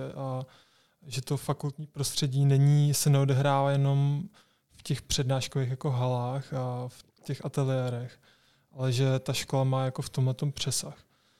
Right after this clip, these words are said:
A to si myslím, že je jako dost důležitý a je to vlastně velmi pozitivní signál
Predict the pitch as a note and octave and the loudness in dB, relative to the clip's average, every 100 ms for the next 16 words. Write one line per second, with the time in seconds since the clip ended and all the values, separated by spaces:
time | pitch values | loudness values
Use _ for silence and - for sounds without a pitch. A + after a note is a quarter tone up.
0 | _ - - C3 C#3+ B2+ C#3+ C3 C3+ C3 | _ -16 -4 -2 0 0 0 0 -2 -2
1 | C#3 C3 B2+ B2+ B2+ A#2+ B2+ - C3 B2+ | -2 -2 -2 -2 -2 -2 -4 -4 -2 -2
2 | C3+ - C3 B2+ B2+ C3+ C3 B2+ - C3 | -4 -4 -4 -2 -2 -2 -2 -2 0 2
3 | C3+ C3+ C3+ - C3+ B2+ - C3+ C3+ B2+ | 4 2 2 -2 -2 -2 0 2 2 2
4 | - B2+ C3 C3 C3 B2+ | 0 0 0 0 -2 -6